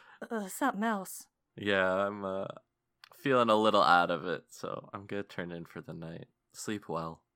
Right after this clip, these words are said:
Speaker 1: Okay, I'll keep the, I'll keep the recipe safe.
Speaker 2: Thank you.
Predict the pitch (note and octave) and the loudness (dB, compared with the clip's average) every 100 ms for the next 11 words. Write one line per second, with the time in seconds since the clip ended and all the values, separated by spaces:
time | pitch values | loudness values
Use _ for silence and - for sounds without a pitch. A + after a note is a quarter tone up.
0 | _ _ _ - - A3+ F3+ F3 - A#3 | _ _ _ -20 -16 -14 -14 -16 -16 -18
1 | - A3 G3 F#3 _ _ G3+ - C4 A3+ | -12 -8 -8 -10 _ _ -16 -14 -10 -8
2 | A3 - - - - - - _ _ _ | -8 -12 -20 -20 -20 -20 -20 _ _ _
3 | _ - F2+ - F2 | _ -8 -8 -10 -18